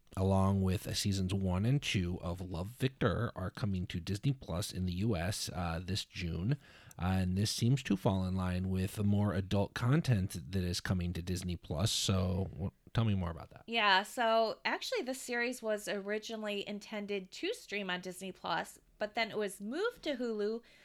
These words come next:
Speaker 2: after the content that dealt with, like, teen sexuality and alcohol was deemed too mature for the streaming service. But if you remember earlier this year, when we got all those Netflix Marvel shows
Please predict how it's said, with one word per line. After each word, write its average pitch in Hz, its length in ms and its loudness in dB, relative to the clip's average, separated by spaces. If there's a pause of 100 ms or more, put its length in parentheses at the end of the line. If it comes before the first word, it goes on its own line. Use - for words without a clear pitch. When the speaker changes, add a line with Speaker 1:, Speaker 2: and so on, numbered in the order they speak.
(440)
Speaker 2:
after 208 380 0
the 202 80 -2
content 214 580 -8
that 185 180 -2
dealt 185 220 -2
with, 190 260 -2
like, - 240 -4
teen 208 300 -10
sexuality 185 760 -6
and 175 140 -6
alcohol 175 520 -4
was 170 180 -6
deemed 180 300 -10
too 208 200 -12
mature 185 540 -8
for 175 100 -10
the 175 80 -10
streaming 185 460 -10
service. 170 500 -6
But 175 160 -6
if - 80 -20
you - 80 -12
remember 277 480 -4
earlier 226 340 -2
this 202 280 -10
year, 175 260 -4 (380)
when 202 180 -6
we 190 100 -4
got 190 180 2
all 190 160 2
those 185 440 0 (280)
Netflix 208 680 -2
Marvel 214 400 2
shows 190 380 -2